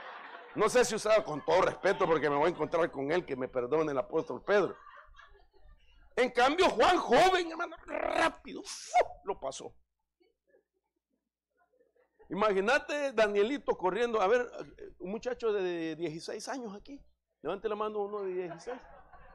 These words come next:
No, vos dieciséis por cuatro tal vez. Vení. Vení. Híjole, Da-, Danielito. Perdona.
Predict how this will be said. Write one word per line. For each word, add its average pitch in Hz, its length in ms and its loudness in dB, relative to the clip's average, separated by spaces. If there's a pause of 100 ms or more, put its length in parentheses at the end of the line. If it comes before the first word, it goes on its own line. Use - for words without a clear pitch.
(1000)
No, 143 240 -2
vos 165 240 -2
dieciséis 226 540 -2
por - 240 -4
cuatro - 340 -8
tal 156 180 -2
vez. 240 240 -8 (3000)
Vení. 269 360 2 (1160)
Vení. 494 400 0 (3750)
Híjole, 180 300 0
Da-, 151 220 0
Danielito. 139 580 -6 (1300)
Perdona. 160 460 0